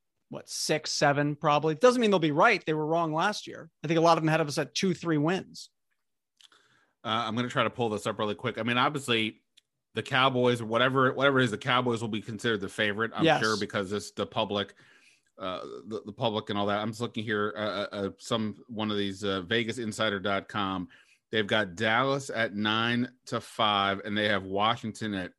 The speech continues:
Speaker 2: eight.
Speaker 1: Yeah.
Speaker 2: So, you know, I mean, I mean, that's the thing. It's, it's kinda hard to deny. E-, I mean, the, Washington had a pretty good offseason. That was part of the questions here. I, th-, I mean, like, look,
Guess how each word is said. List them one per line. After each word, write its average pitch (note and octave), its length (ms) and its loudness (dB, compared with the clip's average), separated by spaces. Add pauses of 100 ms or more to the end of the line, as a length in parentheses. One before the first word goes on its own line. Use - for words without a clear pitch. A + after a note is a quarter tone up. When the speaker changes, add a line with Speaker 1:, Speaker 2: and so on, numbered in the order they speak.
Speaker 2:
eight. E2+ 240 -10 (880)
Speaker 1:
Yeah. D3 160 -6
Speaker 2:
So, F#2+ 360 -2 (420)
you C3 80 -4
know, F2+ 200 -6 (240)
I G#2 80 -6
mean, F#2+ 400 -4 (1080)
I C#3+ 60 -16
mean, D#3 40 -2
that's F#3+ 140 2
the F#3 60 -6
thing. C#3+ 140 2
It's, B2 160 -6
it's E3 160 -8
kinda G3+ 200 -2
hard C3+ 340 4
to B2 80 -6
deny. G#2 600 0
E-, B2 180 -2
I C3+ 40 -2
mean, B2 240 4
the, B2+ 200 0
Washington C3+ 460 2
had G2 100 0
a F#2+ 80 -10
pretty C#3 220 -6
good D3 140 2
offseason. C3+ 520 2
That A2 120 2
was A2 80 -6
part A#2 240 0
of - 20 -2
the A2 80 -2
questions A#2 520 -2 (280)
here. B2+ 200 4
I, A#2 60 2
th-, G#2 140 -6
I - 20 -6
mean, G#2+ 160 -4
like, A2 180 -6 (100)
look, B2 240 0